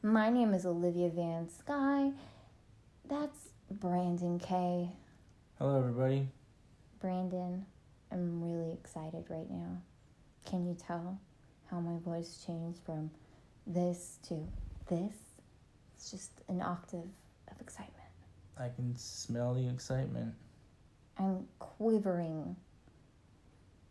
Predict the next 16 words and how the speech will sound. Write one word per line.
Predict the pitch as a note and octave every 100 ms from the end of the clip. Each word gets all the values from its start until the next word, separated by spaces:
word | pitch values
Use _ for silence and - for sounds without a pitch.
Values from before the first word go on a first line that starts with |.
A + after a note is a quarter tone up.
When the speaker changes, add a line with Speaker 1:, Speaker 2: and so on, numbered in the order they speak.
| - - - - - -
Speaker 1:
with | F3+ F3+ F3
sweaty | - - F#3+ G3+ F3 E3
joy. | D#3+ D#3 D3 C#3+ D#3+ - - - - - - - - - - - - - - G3
I |
don't | G3 G#3
know | G#3+ G3+
what | F#3+
that | D#3+ - F3+
means. | F#3+ G#3 G#3 G3+ G3 - - - - - -
It | E3+
sounded | - F#3 F3+ E3+ E3
better | D#3+ D#3
in | D3+ D#3
my |
head. | C#3+ C3 - D3+ - - - - - - - -
I | C4+ C#4 C#4+